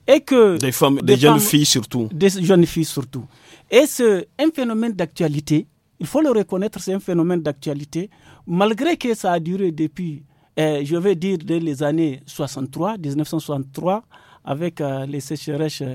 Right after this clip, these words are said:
Speaker 1: qui se répètent de temps en temps. Donc, euh, il faut noter d'abord, comme vous l'avez demandé,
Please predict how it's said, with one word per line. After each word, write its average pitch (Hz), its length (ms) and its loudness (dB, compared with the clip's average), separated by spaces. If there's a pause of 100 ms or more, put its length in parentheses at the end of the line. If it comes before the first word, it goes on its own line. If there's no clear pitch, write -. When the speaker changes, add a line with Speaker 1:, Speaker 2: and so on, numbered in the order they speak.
(120)
Speaker 1:
qui 143 100 -6
se - 140 -8
répètent 143 640 -6
de 139 160 -8
temps 135 400 -6 (160)
en 123 100 -6 (100)
temps. 254 220 4 (680)
Donc, 254 360 4
euh, 190 320 4 (200)
il 233 120 0
faut 320 200 0
noter 269 380 4
d'abord, 254 580 2 (280)
comme 277 160 4
vous 247 100 -2
l'avez 226 260 4
demandé, 208 560 2